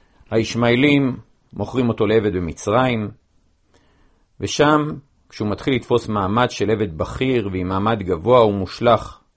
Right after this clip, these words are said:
לבור בית האסורים, והופך להיות שם לעבד לשר הטבחים,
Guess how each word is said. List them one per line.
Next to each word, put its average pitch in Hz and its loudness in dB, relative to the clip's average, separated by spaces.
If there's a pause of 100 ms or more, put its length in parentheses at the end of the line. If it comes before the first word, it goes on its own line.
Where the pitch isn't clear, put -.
לבור 90 -2
בית 90 0
האסורים, 110 -2 (1300)
והופך 139 4
להיות 127 4
שם 117 2 (380)
לעבד 107 2
לשר 104 2
הטבחים, 113 -2